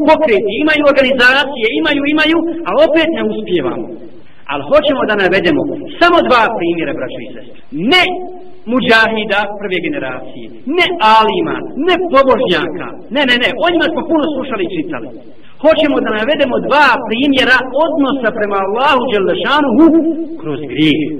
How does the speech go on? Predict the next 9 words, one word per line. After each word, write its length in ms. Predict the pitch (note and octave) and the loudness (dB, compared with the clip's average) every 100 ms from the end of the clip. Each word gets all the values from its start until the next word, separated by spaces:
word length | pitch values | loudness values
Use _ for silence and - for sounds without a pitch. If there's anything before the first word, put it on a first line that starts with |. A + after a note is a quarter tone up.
| D3+ - - - - - | -10 -14 -16 -16 -12 0
Navešćemo 560 | B3 E4+ D#4+ E4 C#4 B3+ | 4 6 4 2 0 -2
primjer 300 | C4 D#4 C4 | 0 2 2
griješnika 680 | - C4 C4+ C#4 G#3 G3+ F3+ | 2 2 2 2 -2 -2 -2
iz 140 | E3+ | -4
tih 160 | D3+ D3+ | -6 -6
generacija. 600 | C#3 B2 A#2 A#2+ B2 B2 - - - - | -6 -8 -8 -10 -12 -14 -16 -18 -18 -14
Ne 220 | A#2+ G#3 | -2 2
hulefau 500 | D4+ D4+ C#4+ D4 C4+ B3 | 4 4 2 2 2 2
rašidina, 560 | A3+ G#3+ F#3 G#3+ A3 | 0 -2 -2 -2 0